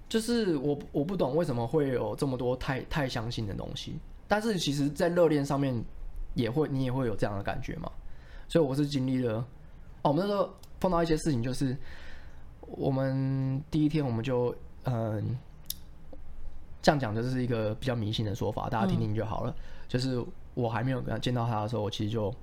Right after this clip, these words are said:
Speaker 1: 梦到他。<laughs> 但是我从来没有梦过，
Speaker 2: 谢谢大家。
Speaker 1: 哎，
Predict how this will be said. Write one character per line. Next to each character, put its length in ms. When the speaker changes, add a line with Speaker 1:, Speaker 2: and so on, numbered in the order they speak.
Speaker 1:
梦 180
到 140
他。 240
<laughs> 840
但 120
是 60
我 100
从 140
来 100
没 20
有 80
梦 80
过， 80
Speaker 2:
谢 80
谢 20
大 60
家。 200
Speaker 1:
哎， 120